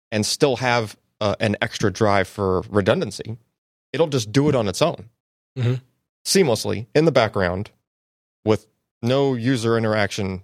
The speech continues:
Speaker 1: at all. Uh, and then once that's done and it's back to a green state, now with a failed drive sitting in it, but that drive's not being used anymore, you can even have another drive fail. Basically, that can just,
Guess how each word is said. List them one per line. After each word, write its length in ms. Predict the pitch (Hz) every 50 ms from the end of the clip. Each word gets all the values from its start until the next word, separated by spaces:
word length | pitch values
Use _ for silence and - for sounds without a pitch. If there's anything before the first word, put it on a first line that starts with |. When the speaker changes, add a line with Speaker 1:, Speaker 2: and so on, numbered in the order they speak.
| _ _
Speaker 1:
at 100 | 104 95
all. 180 | 82 73 - _ _ _ _ _ _ _ _ _ _ _ _ _ _ _ _
Uh, 300 | 104 98 95 95 85 - - -
and 160 | 123 117 113
then 300 | 104 104 117 139 185 208 _ _ _ _ _ _ _ _ -
once 240 | 107 123 123 -
that's 220 | - 113 107 - -
done 400 | 101 98 107 139 127 117 143 170 - _ _ _
and 160 | - 104 95
it's 100 | 90 -
back 240 | - - 90 90 -
to 160 | - - 98
a 60 | 87 87
green 300 | 92 95 98 113 143 147
state, 360 | - - - 139 185 - - _ _ _ _ _ _ _
now 200 | - 104 95 90 90
with 240 | - 104 101 92 -
a 60 | 95
failed 240 | - 101 90 90 -
drive 380 | 92 87 90 92 90 90 - -
sitting 320 | - - - 92 92 87 87
in 80 | 95
it, 120 | 120 117 -
but 180 | 98 92 -
that 120 | - 87 82
drive's 260 | - 90 85 90 92
not 160 | 92 87 87
being 180 | - 90 90 90
used 200 | 104 135 127 -
anymore, 340 | 92 90 87 87 92 113 - - - _ _ _ -
you 100 | 117 113
can 120 | - 139
even 140 | 147 156 156
have 160 | 175 165 160 -
another 260 | 180 202 233 214 -
drive 260 | 127 117 104 85 82 -
fail. 240 | - - - 107 -
Basically, 340 | - 175 190 - 131 139 120
that 160 | 131 165 190
can 140 | - 151 135
just, 280 | 123 123 - - -